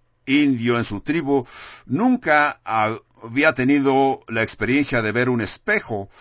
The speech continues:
pero como se le estaba instruyendo para predicador y venía a las clases donde estaba el maestro, el misionero,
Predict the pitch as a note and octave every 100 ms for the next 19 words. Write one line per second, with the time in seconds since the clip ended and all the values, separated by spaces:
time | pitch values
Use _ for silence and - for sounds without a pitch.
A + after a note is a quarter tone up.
0 | - - - - B2 B2+ B2+ B2 A#2 -
1 | B2 A#2+ A#2+ - C3 B2 F#3 G#3+ G3+ -
2 | C#3 E3+ D#3 C3+ B2 A#2+ A#2 _ _ _
3 | _ - A2 A#2 A2 A2 E3+ D3+ D3+ D#3+
4 | - - A2+ A#2 D3 C3 A2+ - C#3 C#3+
5 | C#3 B2+ - - - A#2+ A#2 G#2+ - B2
6 | C3 B2+ B2+ - G#2+ G#2 G2 A2+ C#3+ -
7 | A#2+ A#2 A2+ - G2+ G2 G2+ - G2 F#3
8 | D#3+ D#3+